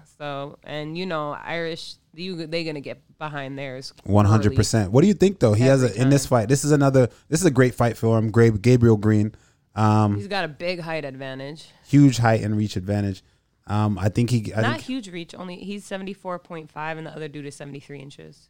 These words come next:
Speaker 2: Oh, is he?
Speaker 1: Yeah.
Speaker 2: Well, height. Hopefully.
Speaker 1: Dang,
Speaker 2: Oh, wow.
Speaker 1: he's only seventy-four point five inches.
Speaker 2: Okay. Well, he's, he's tall.
Speaker 1: Oh yeah, his arms do look short for him.
Speaker 2: What do you? What's? I don't. I don't know what to say here.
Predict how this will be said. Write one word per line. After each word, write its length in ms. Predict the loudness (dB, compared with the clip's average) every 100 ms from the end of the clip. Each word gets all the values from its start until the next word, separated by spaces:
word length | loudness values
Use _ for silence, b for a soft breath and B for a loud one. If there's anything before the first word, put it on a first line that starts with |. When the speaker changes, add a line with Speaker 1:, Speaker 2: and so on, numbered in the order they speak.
| -4
Speaker 2:
Oh, 100 | 0 4
is 160 | 2
he? 160 | 2 -2 -4
Speaker 1:
Yeah. 280 | -12 -12 -14 _ _ _ _ _ -2
Speaker 2:
Well, 180 | 0
height. 220 | 2 2 2
Hopefully. 440 | -2 0 -2 -2 -8 _ _ -4
Speaker 1:
Dang, 160 | 0
Speaker 2:
Oh, 20 | 4
wow. 260 | 6 6
Speaker 1:
he's 60 | 2
only 140 | -2
seventy-four 480 | -8 -10 -12 -14 -16
point 240 | -14 -16
five 220 | -14 -16 -16
inches. 320 | -18 -20 -20 _ _ -14
Speaker 2:
Okay. 300 | -8 -4 -4 -6
Well, 200 | -6 -2
he's, 200 | 0 -2 -6
he's 220 | -6 -4
tall. 460 | 2 6 6 4 -4 _ _ _ _ _ -10
Speaker 1:
Oh 80 |
yeah, 160 | -8 -6
his 160 | -8 -8
arms 220 | -10 -10
do 100 | -12
look 160 | -14 -14
short 280 | -16 -16 -4
for 60 |
him. 40 | 2
Speaker 2:
What 80 |
do 60 | 4
you? 80 | 6
What's? 320 | 2 0 -10 -6
I 120 | 2
don't. 180 | 2 2 2
I 80 | 4
don't 100 | 6
know 80 |
what 120 | 4 2
to 60 |
say 200 | -2 0
here. 240 | 0 -2